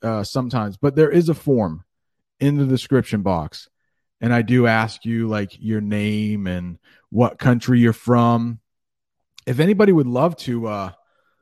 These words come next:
say what country they're from, I would love to know. I know some countries that you're from, but not all. So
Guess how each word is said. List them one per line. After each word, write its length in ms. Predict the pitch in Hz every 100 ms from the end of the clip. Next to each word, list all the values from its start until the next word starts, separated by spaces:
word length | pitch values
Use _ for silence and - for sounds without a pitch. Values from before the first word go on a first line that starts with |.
| _ _ _
say 240 | - 143 127
what 200 | 123 -
country 320 | 131 143 120
they're 120 | 92
from, 420 | - 95 85 78 _ _ _ _ _ _
I 80 | 113
would 160 | 117
love 220 | 110 127
to 100 | -
know. 420 | 104 117 107 85 92
I 160 | - 135
know 420 | 156 196 208 156 _ _ _ _ _
some 560 | - - 131 151 196 - _ _ _ _ _ _ _ -
countries 580 | 156 156 175 180 - -
that 120 | - 139
you're 120 | 160
from, 420 | - 165 175 185 - _ _ _ _
but 100 | -
not 220 | 120 135 127
all. 400 | 120 123 101 92
So 440 | - 104 98 92